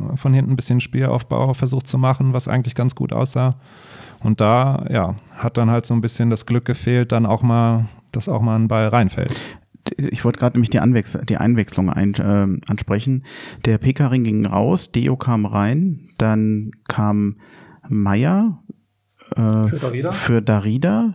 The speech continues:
Speaker 2: Darida übrigens mit keinem guten Spiel, hatte ich den
Speaker 3: Nee,
Speaker 2: Eindruck.
Speaker 3: auch viele Umschaltsituationen, hat er schlechte Entscheidungen getroffen, viele Pässe ins Aus oder in,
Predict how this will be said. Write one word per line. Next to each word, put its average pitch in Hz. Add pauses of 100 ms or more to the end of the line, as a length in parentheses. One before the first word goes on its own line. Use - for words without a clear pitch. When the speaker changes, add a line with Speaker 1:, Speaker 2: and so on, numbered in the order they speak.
(160)
Speaker 2:
Darida 127
übrigens 85
mit -
keinem 156
guten 104
Spiel, 98
hatte 95
ich 170
den 135
Speaker 3:
Nee, 135
Speaker 2:
Eindruck. 98
Speaker 3:
auch 135
viele 160
Umschaltsituationen, 165
hat 147
er 143
schlechte 151
Entscheidungen 156
getroffen, 160
viele 143
Pässe 143
ins 131
Aus 151
oder 135
in, 110